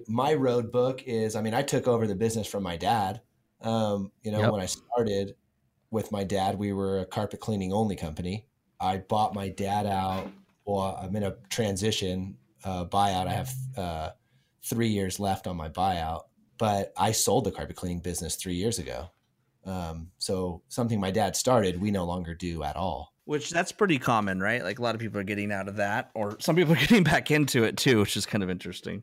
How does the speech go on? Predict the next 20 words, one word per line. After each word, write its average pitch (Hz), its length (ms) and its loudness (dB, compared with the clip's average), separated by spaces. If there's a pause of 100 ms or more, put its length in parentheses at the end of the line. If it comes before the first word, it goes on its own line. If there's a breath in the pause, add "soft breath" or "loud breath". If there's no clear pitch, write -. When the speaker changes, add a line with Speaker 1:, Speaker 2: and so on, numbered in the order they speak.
(340 soft breath)
Speaker 1:
Yeah, 214 200 8
I 247 60 12
didn't, 220 220 6
I, 151 180 4
I 170 140 8
didn't 190 160 4
have 185 140 6
the 143 60 2
passion 117 440 0
for 170 220 2
it. 110 140 2
So 127 100 6
I 110 60 8
felt 131 240 10
like 113 240 4
when, 104 220 2 (100)
I 107 80 -4
mean, 113 160 4
it 107 60 2
was 104 200 -2